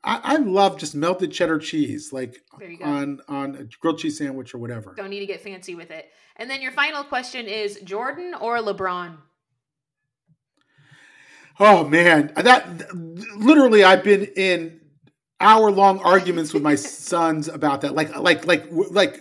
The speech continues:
Speaker 1: we came to blows over
Speaker 2: Yeah.
Speaker 1: that. Um,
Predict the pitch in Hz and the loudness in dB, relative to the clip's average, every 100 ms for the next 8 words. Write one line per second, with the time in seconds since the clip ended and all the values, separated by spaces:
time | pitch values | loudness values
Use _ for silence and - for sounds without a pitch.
0 | - 170 226 226 220 202 185 151 - _ | -10 -2 -2 0 0 0 -4 -6 -10 _
1 | _ 165 180 151 127 117 143 139 135 123 | _ 4 6 6 2 -4 -6 -4 -4 -6
2 | 117 - - - 170 180 180 175 | -12 -20 -20 -8 2 2 2 -4